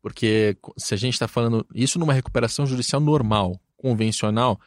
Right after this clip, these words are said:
digamos que sejam trezentos milhões em dívidas, o clube pode chegar a todos esses ex-jogadores, ex-funcionários, ex-técnicos e dizer, olha, eu quero pagar,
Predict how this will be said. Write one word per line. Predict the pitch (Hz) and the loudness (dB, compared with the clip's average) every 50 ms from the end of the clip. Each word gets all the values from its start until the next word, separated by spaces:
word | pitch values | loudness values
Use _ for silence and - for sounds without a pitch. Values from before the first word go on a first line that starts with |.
| _ _ | _ _
digamos | 113 107 104 123 127 139 135 127 - | -8 -4 0 0 2 2 0 0 -2
que | - | -6
sejam | - - 123 120 110 120 110 107 104 | -4 -2 -2 0 0 0 -2 -2 -2
trezentos | - - 117 101 104 107 104 - - | -2 0 0 0 2 0 -2 0 -2
milhões | 117 107 101 98 98 101 98 95 | 0 0 2 2 2 0 0 0
em | 95 98 | 0 -2
dívidas, | 98 104 135 147 131 104 95 95 92 - - _ - - - - - - | 0 2 2 2 2 2 0 -4 -4 -6 -10 _ -18 -20 -20 -20 -12 -8
o | 127 117 | -8 -4
clube | - 117 117 127 123 | 0 2 2 2 2
pode | - - 113 107 - | 0 0 -2 -2 -2
chegar | - 135 117 113 107 110 | -4 -2 0 0 0 0
a | - - 107 107 | 0 -2 -2 0
todos | - 117 117 113 110 | 0 0 0 0 -2
esses | 104 - - 101 - - - | -4 -4 -4 -6 -6 -2 0
ex-jogadores, | 127 123 110 107 110 107 101 92 92 107 117 127 120 101 95 | 2 2 2 2 2 2 2 0 2 2 2 2 2 2 0
ex-funcionários, | 107 107 - - - 110 - - 101 98 113 123 123 104 95 95 104 | 0 -2 -2 -2 -4 -4 -2 0 0 2 2 2 2 0 -2 -2 0
ex-técnicos | 110 110 - - - - 110 110 117 - 147 139 - - 156 147 - | 0 0 0 -2 -2 0 2 2 2 0 -2 -6 -4 -4 -4 -2 -2
e | 156 | -2
dizer, | 156 160 147 123 113 | -2 -2 0 0 2
olha, | 110 98 95 95 | 2 2 2 0
eu | 92 | -2
quero | - - 107 104 | -2 -4 -6 -6
pagar, | - - - - 117 110 117 127 139 151 | -6 -8 -8 -4 -2 -2 -2 -2 -2 -4